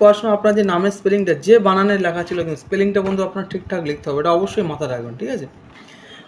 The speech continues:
তারপরে এখানে আপনার মোবাইল নাম্বারটা দিয়ে দেবেন, দিয়ে বন্ধুরা আপনার এখানে ক্যাপচার কোডটা হচ্ছে গিয়ে দিয়ে দেবেন, দিয়ে আপনারা সেন্ড ওটিপি অপশনে ক্লিক করবেন।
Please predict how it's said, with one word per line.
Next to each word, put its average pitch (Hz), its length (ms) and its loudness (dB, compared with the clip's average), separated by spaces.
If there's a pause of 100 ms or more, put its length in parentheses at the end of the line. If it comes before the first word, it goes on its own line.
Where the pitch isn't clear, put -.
(100)
তারপরে 233 320 4
এখানে 247 220 2
আপনার 240 240 2
মোবাইল 208 280 8
নাম্বারটা 220 320 4
দিয়ে 202 180 6
দেবেন, 208 180 4 (420)
দিয়ে 220 200 8
বন্ধুরা 240 280 4
আপনার 226 160 4
এখানে 226 200 0
ক্যাপচার 214 340 4
কোডটা 214 260 0
হচ্ছে 214 200 -4
গিয়ে 202 140 2
দিয়ে 196 160 6
দেবেন, 226 160 6 (120)
দিয়ে 208 180 6
আপনারা 226 200 -2 (140)
সেন্ড 214 220 2
ওটিপি 190 200 2
অপশনে 175 280 -6
ক্লিক 135 220 -10
করবেন। 131 260 -10